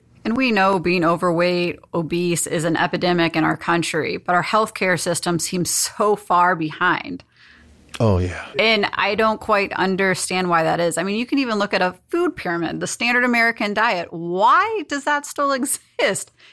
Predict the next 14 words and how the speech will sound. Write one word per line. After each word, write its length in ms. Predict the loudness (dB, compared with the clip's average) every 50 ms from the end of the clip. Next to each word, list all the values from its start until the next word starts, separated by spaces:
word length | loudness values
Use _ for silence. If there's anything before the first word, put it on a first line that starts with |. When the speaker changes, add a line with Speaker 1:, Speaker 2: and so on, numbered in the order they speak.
| _ -6
Speaker 1:
It's 160 | -4 -2 0
so 220 | 0 2 2 2
incorrect. 720 | 2 0 -2 -2 0 0 0 2 2 0 -2 -4 _ -20 _ _ 0
Speaker 2:
It 100 | 2 4
is 180 | 4 4 4 4
so 200 | 4 4 4 4
incorrect. 680 | 2 2 2 2 4 4 6 6 4 4 2 -2 -8 -4 _
There's 200 | 0 0 2 2
so 180 | 4 4 4
much 240 | 4 2 0 0 0
misconception 720 | 0 0 0 0 0 0 2 2 2 2 2 2 0 2 2
with, 200 | 2 0 0 -2
with 140 | -4 -4 0
diets. 500 | 0 0 2 2 2 2 2 2 -2 -6